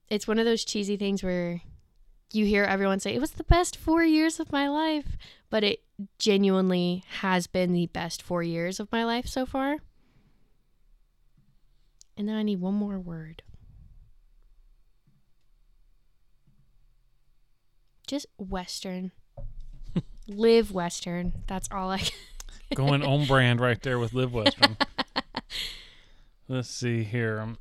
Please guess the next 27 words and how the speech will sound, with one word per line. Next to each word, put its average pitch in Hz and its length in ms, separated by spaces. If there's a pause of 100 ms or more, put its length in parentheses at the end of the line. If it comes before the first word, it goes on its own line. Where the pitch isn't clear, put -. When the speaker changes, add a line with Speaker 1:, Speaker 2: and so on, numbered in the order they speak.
Speaker 2:
<clears throat> 147 220 (500)
so - 160
now 190 540 (200)
you've 139 140
completed 160 480
the, 160 120 (240)
the 127 120
podcast 151 540
questionnaire. 117 640 (600)
However, 156 640 (400)
since, - 440
uh, 127 180
you 123 220
were 127 140
also 127 260
here 117 160
last 151 280
summer, 135 260
we 131 160
have 131 340 (420)
Summer 175 480
Debate 143 400
Questions 120 560
two 131 240
point 113 280
oh. 95 240 (220)
Speaker 1:
Okay. 190 360